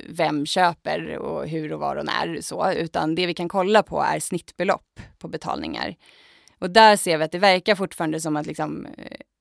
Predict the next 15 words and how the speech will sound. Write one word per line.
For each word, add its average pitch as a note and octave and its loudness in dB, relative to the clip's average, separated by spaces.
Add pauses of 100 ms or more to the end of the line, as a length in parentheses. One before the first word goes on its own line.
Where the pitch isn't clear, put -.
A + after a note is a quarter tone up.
mamma, F#3 4
pappa F3 0
swishar D#3 -2
sitt E3 -8
barn D#3 2
fortfarande D3+ -4
den D#3 -4
här, D3+ -4 (180)
eh, F#3 -8
hundra F3 0
kronorna D#3+ -2
i D#3 -2
veckopeng E3+ -4
varje D#3 -6
vecka, - -6